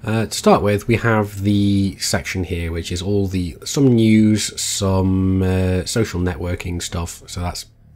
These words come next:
kind of interesting to look at every so often. Uh, we have the how to play, the controls, and the tutorials. That's kinda nice.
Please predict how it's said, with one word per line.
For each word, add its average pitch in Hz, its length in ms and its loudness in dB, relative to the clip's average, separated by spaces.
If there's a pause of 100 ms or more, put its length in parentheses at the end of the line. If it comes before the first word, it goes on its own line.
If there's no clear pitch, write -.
kind 98 160 0
of 82 80 -2
interesting 85 340 -6
to - 80 -8
look 90 220 -4
at 92 120 -2
every 87 160 -4
so 95 200 -2
often. 110 280 -2 (1200)
Uh, 131 480 4
we 131 80 4
have 123 340 4
the 117 80 2
how 180 160 6
to - 120 -4
play, 90 300 2
the 85 80 -4
controls, 131 680 4
and 92 80 -2
the 80 40 -2
tutorials. 98 920 -2 (100)
That's 98 200 -2
kinda 85 220 -4
nice. 107 460 -2